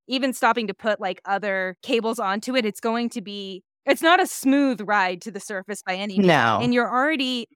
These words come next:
Speaker 1: sick, you're cold, you're freaked out, you're running out of oxygen. Like, they were
Speaker 2: You're hungry, you're almost there, and you know that you're about to see your family and your coworkers and thank everyone, and you're like,
Speaker 1: Mm-hmm.
Speaker 2: "Is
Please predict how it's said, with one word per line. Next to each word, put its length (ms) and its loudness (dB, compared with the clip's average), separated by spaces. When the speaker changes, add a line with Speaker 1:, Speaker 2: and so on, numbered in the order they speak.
Speaker 1:
sick, 480 -6
you're 120 -10
cold, 520 -6
you're 220 -4
freaked 320 -10
out, 260 2
you're 120 -6
running 280 0
out 120 0
of 120 -6
oxygen. 540 -6
Like, 200 -8
they 140 4
were 320 2
Speaker 2:
You're 200 6
hungry, 560 4
you're 320 4
almost 580 4
there, 240 2
and 140 -2
you 140 -2
know 260 2
that 240 -8
you're 140 -2
about 520 2
to 120 -14
see 320 -2
your 180 -2
family 720 -2
and 160 -2
your 140 -2
coworkers 960 -2
and 260 -6
thank 360 -4
everyone, 440 -2
and 160 -2
you're 140 -4
like, 240 -2
Speaker 1:
Mm-hmm. 180 -8
Speaker 2:
"Is 140 -8